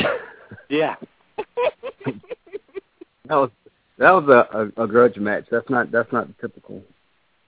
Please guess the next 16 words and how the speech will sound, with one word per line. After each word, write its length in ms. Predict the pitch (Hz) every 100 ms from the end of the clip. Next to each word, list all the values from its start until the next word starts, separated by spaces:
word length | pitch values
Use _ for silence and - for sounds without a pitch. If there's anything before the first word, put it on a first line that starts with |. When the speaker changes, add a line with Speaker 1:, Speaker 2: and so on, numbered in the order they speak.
| _
Speaker 2:
Okay. 320 | 135 - 120 151 _ _ _ _ _ _ _ _ _ -
Speaker 1:
Um, 200 | 127 233
Speaker 2:
so, 60 | 110
so 60 |
let's, 180 | 156 165 -
let's 160 | 170 -
say 140 | 156
an 80 | 131
atypical 640 | 135 135 - 139 123 117 110
match. 400 | 135 127 95 - - - _ _ _ _ _ _ _ _ _ - 339 - - _ -
Speaker 1:
I 1400 | 359 269 196 160 _ _ _ _ _ _ _ _ -
think 180 | - 220
the 100 | 160 -
psychology 580 | 156 147 151 147 131
is, 100 | 117 127
is 140 | -